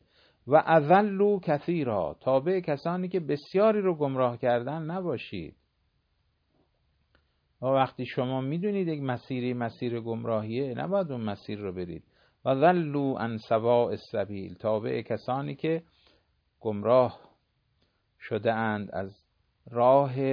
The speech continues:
مستقیم نباشید. اضلوا یعنی گمراه کرده اند، ضلوا یعنی خودشون گمراه شده اند.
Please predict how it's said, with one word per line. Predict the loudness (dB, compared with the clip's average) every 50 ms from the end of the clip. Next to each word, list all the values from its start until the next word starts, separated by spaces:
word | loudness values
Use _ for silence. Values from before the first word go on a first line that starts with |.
| 0 -2 -2
مستقیم | -4 -6 -8 -8 -10 -14 -10 -6 -4 -4 -4 -4 -6 -6 -4 -6 -6 -6 -8 -10 -12 _ _ -6
نباشید. | -6 -6 -4 -6 -8 -8 -10 -14 -16 -20 -10 -4
اضلوا | 0 0 2 2 4 2 2 2 0 -2 -4 -4 -4 -4 -4
یعنی | -4 -4 -4 -4 -4
گمراه | -4 -4 -4 0 2 2 0 0 -2
کرده | -6 -4 -4 -4 -4 -4 -4 -6 -6
اند، | -6 -8 -12 -16 -18 -20 _ _ _ _ _ _ _ _ _
ضلوا | -10 -4 0 2 4 4 4 2 0 0 0 0 0 0 0 -2
یعنی | -4 -6 -4 -6 -8
خودشون | -6 -4 -4 -2 -2 -4 -4 -4 -6 -6 -6 -4 -4
گمراه | -4 -4 -2 0 0 0 0 0 -4
شده | -6 -8 -8 -6 -6 -8 -8
اند. | -10 -14 -16 -18 -20